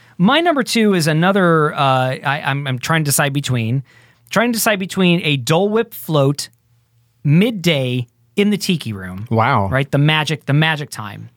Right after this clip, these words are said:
Speaker 1: You get your Dole Whip float, doors open,
Speaker 2: Mm-hmm.
Speaker 1: it's hot out, so you get to enjoy a little cool, coolness for ten minutes
Speaker 2: Yeah.
Speaker 1: while you enjoy your Dole Whip float and watching some birds sing.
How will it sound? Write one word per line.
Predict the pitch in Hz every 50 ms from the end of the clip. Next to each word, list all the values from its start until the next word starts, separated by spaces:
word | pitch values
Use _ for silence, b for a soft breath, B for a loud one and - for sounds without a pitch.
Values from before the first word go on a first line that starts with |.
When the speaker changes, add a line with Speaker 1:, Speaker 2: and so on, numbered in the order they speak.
| _
Speaker 1:
You | - 127 127
get | 123 -
your | 113
Dole | 120 147 175
Whip | 196 196 - -
float, | - 180 180 175 170 170 - _ _ _ _ _ _ _ _ _ _ _ _ _ _ - 82
doors | 135 123 151 175 180 170 165
open, | 180 170 165 180 165 165 165 147
Speaker 2:
Mm-hmm. | - 139 123 156 185 - _ -
Speaker 1:
it's | 139 -
hot | - - - 147 160 160
out, | 165 160 160 170 - _ _ -
so | - 147
you | 131 123
get | 135 131
to | - 139
enjoy | 127 120 117 110 131 127 127 131 127 127 127 -
a | 120
little | 113 127 120 113 104
cool, | - - - - 160 156 156 156 156 -
coolness | - - - 180 180 175 175 180 -
for | - - 139 127 120 117 b b b b b b b
ten | b - 147 151 156 151
minutes | 151 151 160 156 - - - -
Speaker 2:
Yeah. | 220 196 120 92 - _
Speaker 1:
while | - 135 123
you | 123 123
enjoy | 120 113 135 143 139
your | 135 127
Dole | 131 131 127
Whip | 131 127 -
float | - - 131 127 120 117 -
and | - 123
watching | 117 120 117 - - 110
some | - 117 110
birds | 113 113 110 110 104 -
sing. | - 131 123 123 117 120 117